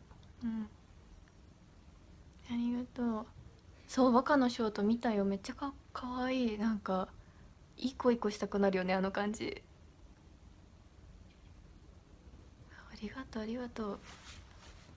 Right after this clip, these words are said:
えー、何すればいいの？ズッキュン。バイト、頑張って、この後。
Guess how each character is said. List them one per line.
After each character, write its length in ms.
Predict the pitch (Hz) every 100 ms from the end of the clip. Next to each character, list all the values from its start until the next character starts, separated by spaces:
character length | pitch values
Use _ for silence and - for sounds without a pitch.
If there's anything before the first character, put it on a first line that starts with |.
| - - - - -
え 140 | 247 247
ー、 20 |
何 240 | 247 320
す 120 | -
れ 120 | 269 240
ば 140 | 220
い 100 | 208
い 60 | 202
の？ 340 | 185 196 262 - - - - - - - - - -
ズ 60 |
ッ 100 | 240 247
キ 120 | - 415
ュ 60 |
ン。 100 | - - - - - - - - - - - - - - - - - - - - - - - - - - - - - - - 233
バ 120 | 269
イ 80 | 285
ト、 280 | 285 277 -
頑 240 | 277 302
張 100 | 311
っ 80 | 320
て、 180 | - 254
こ 140 | 247
の 160 | 240 233
後。 360 | 226 214 196